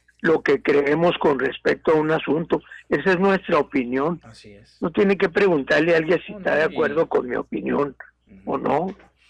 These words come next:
Speaker 1: No, no, es su opinión y usted puede hacerla valer porque tiene todo el derecho de hacerlo.
Speaker 2: Así es.
Speaker 1: Ya
Speaker 2: Bueno.
Speaker 1: que la, se demuestre que la opinión es equivocada,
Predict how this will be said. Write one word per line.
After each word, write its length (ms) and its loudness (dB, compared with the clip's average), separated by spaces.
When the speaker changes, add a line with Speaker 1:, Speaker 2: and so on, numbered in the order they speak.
Speaker 1:
No, 180 0
no, 240 4
es 80 -2
su 100 2
opinión 680 2
y 140 2
usted 420 2
puede 260 4
hacerla 420 2
valer 380 2
porque 280 -2
tiene 340 0
todo 320 2
el 100 0
derecho 520 2
de 120 0
hacerlo. 520 -2
Speaker 2:
Así 300 -20
es. 260 -20
Speaker 1:
Ya 180 -2
Speaker 2:
Bueno. 140 -2
Speaker 1:
que 100 0
la, 320 2
se 100 0
demuestre 560 0
que 160 2
la 200 0
opinión 600 -2
es 140 0
equivocada, 720 0